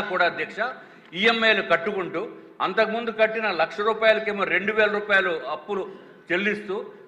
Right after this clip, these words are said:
వాళ్ళు నానా నరకం అనుభవిస్తున్నారు అధ్యక్ష. రోజు కూడా ఆఫీస్కి కనీసము యాభై మంది, వంద మంది వచ్చి నిరసన కార్యక్రమాలు. "ఏంటి, ఏంటి సార్?" అంటే, "నేనేం చేయనే బాబు,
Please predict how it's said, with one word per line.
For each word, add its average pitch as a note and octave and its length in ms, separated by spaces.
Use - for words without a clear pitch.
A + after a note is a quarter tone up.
వాళ్ళు G3+ 280
నానా F#3+ 720
నరకం G#3+ 420
అనుభవిస్తున్నారు G#3 520
అధ్యక్ష. D#3+ 340
రోజు A#3 680
కూడా G#3+ 260
ఆఫీస్కి G3+ 600
కనీసము G3 680
యాభై F3+ 320
మంది, F3+ 460
వంద F3+ 200
మంది F#3 300
వచ్చి F#3 400
నిరసన G3+ 400
కార్యక్రమాలు. F3+ 800
"ఏంటి, F#3+ 400
ఏంటి G3 360
సార్?" F3+ 180
అంటే, E3 380
"నేనేం A#3 340
చేయనే G#3 300
బాబు, F#3 500